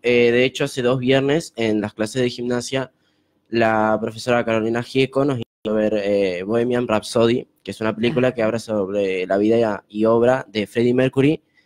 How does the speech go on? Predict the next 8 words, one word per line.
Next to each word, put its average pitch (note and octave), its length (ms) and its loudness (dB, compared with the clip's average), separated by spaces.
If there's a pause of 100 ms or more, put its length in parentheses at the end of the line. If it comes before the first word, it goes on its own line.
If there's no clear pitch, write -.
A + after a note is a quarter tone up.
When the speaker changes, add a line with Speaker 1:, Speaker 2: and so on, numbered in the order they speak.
(200)
Speaker 1:
el A2+ 340 0
cantante A2+ 1040 -2
vocalista A#2 600 -6
de G2 560 -6
la G2+ 80 -4
banda A#2 260 0
de A#2+ 160 2
Queen, D3 400 2